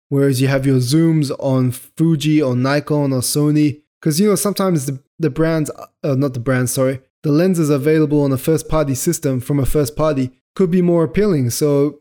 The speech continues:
you know, what are you gonna do? You're just gonna not use that focal length or just, you know, have two bodies of the same brand and just miss out on that lens? Why? You know, when you can own two, it's a lot more fun in that way. Like I said, shooting events will be good. If, for example,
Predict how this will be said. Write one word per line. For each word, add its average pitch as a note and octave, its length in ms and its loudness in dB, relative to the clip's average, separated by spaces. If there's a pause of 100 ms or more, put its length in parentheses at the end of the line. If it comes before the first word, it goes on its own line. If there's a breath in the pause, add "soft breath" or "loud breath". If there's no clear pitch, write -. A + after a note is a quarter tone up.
you E3 120 0
know, D3+ 140 2
what C#3+ 260 0
are D#3+ 40 2
you D#3 60 0
gonna D#3 160 2
do? E3 200 2
You're C3+ 140 2
just B2+ 200 -4
gonna C3+ 180 0
not C#3+ 320 0
use D3 160 0
that C#3+ 220 -2
focal D3+ 260 -2
length D3 300 0
or C3+ 120 0
just, C3 380 -6 (260)
you D3 120 -4
know, C3+ 180 -2
have C#3+ 480 -4 (160)
two F#3+ 180 2
bodies D3+ 420 2
of C3+ 100 -2
the C3+ 100 0
same D3 380 0
brand C#3 520 0 (220)
and C#3 140 -2
just C3 160 -2
miss D3 260 0
out D3 140 2
on C3+ 100 0
that B2 180 -2
lens? D3 300 0
Why? E3 260 -2
You A#2+ 240 -4
know, C3+ 140 -2
when F3 380 -4
you E3 80 -2
can D#3+ 120 0
own D#3 280 0
two, C3 380 -2
it's - 120 -14
a D#3 60 0
lot D#3+ 200 0
more D#3+ 160 0
fun E3+ 260 -2
in C3+ 100 0
that A#2+ 160 -2
way. B2 240 -2 (240)
Like D3+ 220 0
I D#3 40 -2
said, C#3 300 -2
shooting D#3+ 260 0
events C#3+ 380 -2
will C#3+ 80 0
be C3+ 160 0
good. C#3+ 340 0 (180)
If, F3+ 160 -2
for F3 220 2
example, D3 720 0